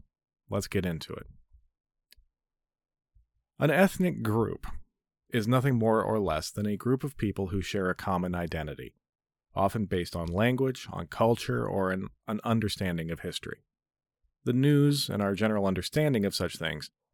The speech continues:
can make it seem as if these are fixed and immutable features of human beings. But that is very much not the case. Ethnicities are created and change over the course of history. The process is called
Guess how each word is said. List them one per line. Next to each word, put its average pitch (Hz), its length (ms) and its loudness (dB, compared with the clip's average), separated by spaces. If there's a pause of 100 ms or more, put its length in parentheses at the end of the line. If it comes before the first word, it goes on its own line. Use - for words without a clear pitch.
(220)
can 147 140 4
make 170 180 4
it 165 120 2
seem 156 180 2
as 123 140 2
if 120 120 -2
these 113 200 2
are 101 100 2
fixed - 560 -2
and 104 140 -2
immutable 92 720 -2 (1400)
features - 600 -2 (300)
of 95 180 -2
human 92 560 -4 (120)
beings. - 460 -4 (720)
But 151 100 6
that 175 140 8
is 160 80 2
very 127 200 6
much 110 220 2
not 90 220 -2
the - 80 -8
case. - 420 -6 (680)
Ethnicities 156 640 2
are 123 80 0
created 120 760 2
and 98 180 -2
change 117 640 0
over 107 240 0
the 101 100 0
course 90 300 -4
of 87 100 -10
history. 95 420 -4 (640)
The 120 80 -6
process 147 400 6
is 135 100 -2
called 101 340 0